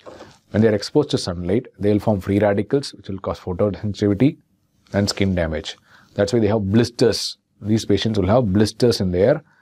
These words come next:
cutaneous skin. Okay. The name of that porphyria is called Porphyria cutanea tarda. Okay. It's the most common type of porphyria.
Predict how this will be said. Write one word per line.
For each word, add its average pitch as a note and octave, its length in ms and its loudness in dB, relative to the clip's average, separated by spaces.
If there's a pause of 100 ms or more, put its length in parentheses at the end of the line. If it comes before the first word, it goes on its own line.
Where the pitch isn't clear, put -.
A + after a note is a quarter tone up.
(160)
cutaneous G2 440 0
skin. F2 260 -6 (260)
Okay. F2 240 -2 (400)
The G2 100 2
name A#2+ 220 2
of D3+ 120 2
that B2 140 0
porphyria G2+ 300 -2
is F#2 120 -6
called F#2 220 -2 (140)
Porphyria F#2+ 680 0 (160)
cutanea F#2 640 -4 (200)
tarda. E2 420 0 (320)
Okay. F2+ 200 -2
It's F#2+ 160 -4
the G2 60 2
most G#2+ 420 2 (120)
common F#2+ 400 -2 (120)
type E2+ 240 -4
of - 200 -4
porphyria. D#2 520 -2